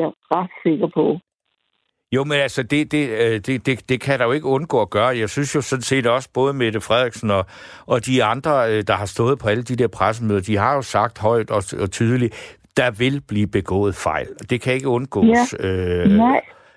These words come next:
Speaker 2: men, men, men om det er den re-, altså, om, om tidspunktet nu også er kommet til,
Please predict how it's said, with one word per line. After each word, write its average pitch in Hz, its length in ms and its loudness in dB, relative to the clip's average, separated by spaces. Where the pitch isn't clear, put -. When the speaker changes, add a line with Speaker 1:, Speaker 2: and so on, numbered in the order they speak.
Speaker 2:
men, 127 320 0
men, 127 360 -2
men 120 320 0
om 117 200 0
det 120 300 0
er 104 60 0
den 104 220 0
re-, 113 240 0
altså, 98 480 0
om, 113 260 0
om 123 160 2
tidspunktet 123 720 0
nu 147 220 2
også 123 260 2
er 117 40 -4
kommet 117 360 0
til, 113 280 0